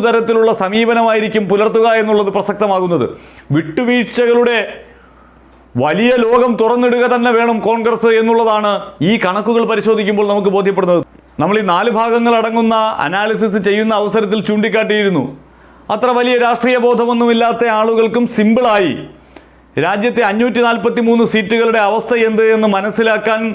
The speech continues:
സഹായിക്കുന്ന തരത്തിലാണ് ഇതിലെ കണക്കുകൾ അവതരിപ്പിക്കുന്നത് എന്ന്. അപ്പോൾ കാര്യങ്ങൾ കൂടുതൽ വ്യക്തമാവുകയാണ്.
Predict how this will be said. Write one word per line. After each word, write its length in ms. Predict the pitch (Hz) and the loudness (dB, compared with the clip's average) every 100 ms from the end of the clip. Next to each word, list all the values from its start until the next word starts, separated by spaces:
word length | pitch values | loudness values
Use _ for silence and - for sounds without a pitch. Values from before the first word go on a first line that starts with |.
| - 190 | -6 -4
സഹായിക്കുന്ന 580 | 175 214 233 202 233 226 | -2 0 0 0 0 2
തരത്തിലാണ് 520 | 220 226 233 214 202 180 - - - | 0 0 0 0 -2 -4 -8 -8 -2
ഇതിലെ 180 | 208 220 202 | 0 0 -2
കണക്കുകൾ 380 | 202 208 208 185 | -2 0 0 0
അവതരിപ്പിക്കുന്നത് 600 | 180 180 170 160 156 139 117 | 0 0 0 0 0 0 0
എന്ന്. 160 | 92 - - - - - - - - - 117 | -4 -8 -18 -20 -20 -20 -20 -20 -20 -12 -4
അപ്പോൾ 200 | 175 220 214 - - | -2 0 -2 -6 -6
കാര്യങ്ങൾ 360 | 131 185 226 240 202 | -4 -2 0 0 2
കൂടുതൽ 280 | 202 240 262 220 | 2 2 0 0
വ്യക്തമാവുകയാണ്. 800 | 214 262 262 254 254 240 156 | -2 0 0 0 0 0 -4